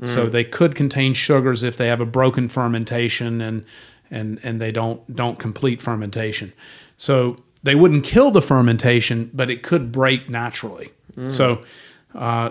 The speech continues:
Speaker 2: we test natural wines all the time that contain sugar, right? And so not, not at the high levels of a commercial, but it
Speaker 1: Sure.
Speaker 2: would contain two, three, four, five grams of sugar.
Speaker 1: Yeah.
Speaker 2: Right.
Speaker 1: Yeah.
Speaker 2: So it could contain sugar. They are generally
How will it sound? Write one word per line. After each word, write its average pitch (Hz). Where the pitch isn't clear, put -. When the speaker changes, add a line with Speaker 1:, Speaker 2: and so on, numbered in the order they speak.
Speaker 2:
we 147
test 160
natural 135
wines 120
all 117
the 117
time 170
that 127
contain 107
sugar, 82
right? 113
And 120
so 120
not, 180
not 202
at 139
the 139
high 135
levels 120
of 110
a 113
commercial, 127
but 135
it 143
Speaker 1:
Sure. 143
Speaker 2:
would 139
contain 127
two, 117
three, 123
four, 117
five 110
grams 104
of 98
sugar. 101
Speaker 1:
Yeah. 104
Speaker 2:
Right. 110
Speaker 1:
Yeah. 107
Speaker 2:
So -
it -
could 220
contain 208
sugar. 139
They 147
are 139
generally 165